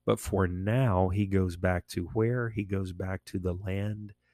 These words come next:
of the Philistines until Isaac is a grown man. Interesting to note here that even though Abraham's well had been taken by the people of Abimelech,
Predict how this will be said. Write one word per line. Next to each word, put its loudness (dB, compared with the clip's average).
of 2
the 0
Philistines -2
until -4
Isaac -4
is 2
a -4
grown -2
man. -6
Interesting 2
to 2
note 4
here -2
that 4
even 2
though 2
Abraham's 0
well 2
had -2
been -6
taken -4
by -6
the -8
people -6
of -4
Abimelech, -6